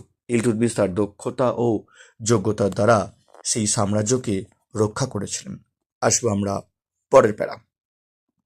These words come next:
সিংহাসন লাভের সঙ্গে সঙ্গে ইলতুৎমিশকে আভ্যন্তরীণ ও বহিরাগত একাধিক সমস্যার সম্মুখীন হতে হয়েছিল, কারণ সিংহাসনের ওপর অধিকার তার প্রতিদ্বন্দ্বীদের পক্ষে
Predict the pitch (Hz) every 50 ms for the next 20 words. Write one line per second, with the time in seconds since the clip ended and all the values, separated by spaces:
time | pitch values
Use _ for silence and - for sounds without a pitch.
0 | _ _ - - - _ _ _ _ _ _ _ _ _ _ _ _ _ _ _
1 | _ _ _ - - - 196 185 196 220 220 240 254 233 220 214 202 226 226 220
2 | - 160 131 127 139 147 - 180 180 175 135 107 98 98 - - _ _ - 131
3 | 127 147 147 135 147 160 165 - - 117 101 95 92 - - 113 113 107 107 98
4 | 110 120 147 160 151 165 165 170 165 - - 117 110 95 104 101 107 120 135 135
5 | 147 151 151 - 104 95 87 - _ - 117 120 120 143 143 147 170 175 - -
6 | 160 147 143 151 147 147 - 151 147 - - 113 101 101 101 - - 147 123 98
7 | - - 95 92 92 85 - - - - - _ _ _ _ _ _ - 165 170
8 | 190 190 185 - 175 165 165 170 190 185 - 208 220 214 214 202 - 208 202 -
9 | 139 123 123 135 151 147 - 160 165 160 - - 120 113 104 104 101 - - -
10 | - - _ _ _ - 160 165 175 190 190 196 202 214 180 208 214 208 208 -
11 | 170 160 156 - - - 110 104 101